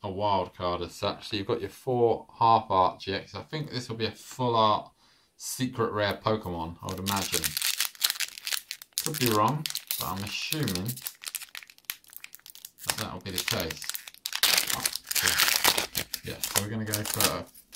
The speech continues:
full art, I think. Not sure what one, obviously, but a full art G X is what I expect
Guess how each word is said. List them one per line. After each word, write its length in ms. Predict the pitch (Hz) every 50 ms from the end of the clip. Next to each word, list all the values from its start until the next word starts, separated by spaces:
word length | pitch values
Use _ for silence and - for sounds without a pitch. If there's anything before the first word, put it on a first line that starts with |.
| - - - _ _ _
full 220 | - 139 120 110
art, 260 | 98 90 87 82 - -
I 60 | 90
think. 240 | - - 117 127 127 - - - - - 120
Not 160 | 120 113 110 -
sure 180 | - 113 101
what 200 | 104 120 123 -
one, 180 | 113 120 110 110
obviously, 520 | 104 104 101 120 120 - - 151 185 196 196 -
but 280 | 110 107 - - - - - - _ _ _ _ _ - - - _ _ _ _ _ _ _ _ _ _ 135 113
a 240 | 107 101 98 101 101
full 440 | - - - - - 139 131 127 117
art 300 | 113 113 110 110 - - _ - _ _ _ _ _ - - - - _ - - _ - - - - - - - - - 113 110
G 260 | - 104 104 104 95
X 580 | 85 76 - - - _ - - - - - -
is 180 | 90 85 85
what 160 | 95 95 85
I 180 | 85 85 90 80
expect 560 | - - - - - - 90 - - _ -